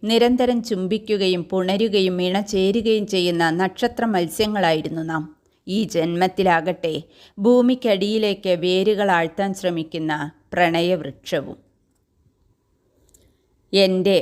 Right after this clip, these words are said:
ആകാശം. ഹൃദയവതിയായവളെ, പ്രണയത്തിൻ്റെ വെൺപിറാവേ, നീ ചിറകുകൾ നിവർത്തിപ്പറക്കുന്ന ആകാശം, എൻ്റെ ആകാശം. നീ ചേക്കേറുന്ന പൂമരങ്ങൾ, എൻ്റെ കൂടി പൂമരങ്ങൾ.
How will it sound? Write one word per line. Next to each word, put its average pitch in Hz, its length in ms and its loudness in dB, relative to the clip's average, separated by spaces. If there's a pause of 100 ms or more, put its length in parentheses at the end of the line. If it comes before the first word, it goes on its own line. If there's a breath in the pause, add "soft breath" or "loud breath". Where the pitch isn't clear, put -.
(220)
ആകാശം. 165 560 -2 (800)
ഹൃദയവതിയായവളെ, 220 1300 2 (240)
പ്രണയത്തിൻ്റെ 247 840 0
വെൺപിറാവേ, 180 840 0 (240)
നീ 214 160 -2 (100)
ചിറകുകൾ 214 640 0
നിവർത്തിപ്പറക്കുന്ന 185 960 0 (180)
ആകാശം, 160 560 0 (240)
എൻ്റെ 185 420 0
ആകാശം. 143 540 -2 (520)
നീ 190 140 -2 (140)
ചേക്കേറുന്ന 185 760 2 (120)
പൂമരങ്ങൾ, 170 680 -2 (380)
എൻ്റെ 196 340 2
കൂടി 196 340 0
പൂമരങ്ങൾ. 151 680 -6